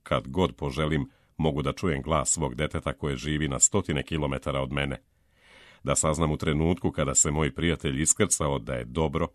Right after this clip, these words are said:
podneo dugo i mučno putovanje?” Sa izvesnom dozom pesimizma i čak tračkom nostalgije, Freud odgovara: „Bez železnice koja je ukinula razdaljinu,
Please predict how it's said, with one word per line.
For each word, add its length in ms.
podneo 380
dugo 360
i 100
mučno 360
putovanje?” 540
Sa 160
izvesnom 380
dozom 340
pesimizma 680
i 300
čak 260
tračkom 460
nostalgije, 680
Freud 360
odgovara: 560
„Bez 360
železnice 560
koja 240
je 140
ukinula 440
razdaljinu, 560